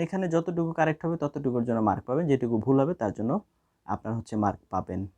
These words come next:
না। কারণ এখানে সম্পূর্ণটা হলে টোটাল মার্ক পাবেন অথবা কোনো মার্কই পাবেন না, বিষয়টা এরকম না। এটাকে বলা হচ্ছে পার্শিয়াল ক্রেডিট। আর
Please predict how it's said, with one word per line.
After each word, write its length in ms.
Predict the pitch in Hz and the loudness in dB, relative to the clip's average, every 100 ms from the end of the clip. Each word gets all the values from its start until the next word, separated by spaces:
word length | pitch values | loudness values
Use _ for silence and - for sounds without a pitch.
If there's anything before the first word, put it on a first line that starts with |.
| - | -6
না। 80 | 147 - _ _ | -6 -6 _ _
কারণ 140 | 123 135 | 4 6
এখানে 200 | 170 151 202 - | 6 4 4 4
সম্পূর্ণটা 460 | 208 196 185 170 151 | 4 6 2 4 4
হলে 160 | 147 147 147 | 6 4 2
টোটাল 220 | 135 139 | 0 2
মার্ক 140 | 139 127 127 | 2 0 0
পাবেন 200 | 117 117 _ _ _ _ 120 | 0 0 _ _ _ _ 4
অথবা 180 | 147 139 | 8 8
কোনো 120 | 135 113 | 8 8
মার্কই 260 | 131 - 175 | 6 6 2
পাবেন 160 | 151 160 | 2 2
না, 60 | 208 | 0
বিষয়টা 220 | 151 135 139 | 0 -4 -4
এরকম 220 | 151 139 110 | -6 -4 -4
না। 60 | - - | -4 -4
এটাকে 220 | 165 170 156 | -4 -4 -2
বলা 140 | 139 131 | 0 -2
হচ্ছে 200 | 131 185 - | -4 -8 -4
পার্শিয়াল 380 | 110 - 110 110 - | -6 -4 -4 -4 2
ক্রেডিট। 280 | 139 107 - - _ _ _ _ _ _ - | 4 4 0 -20 _ _ _ _ _ _ 4
আর 80 | 113 | 4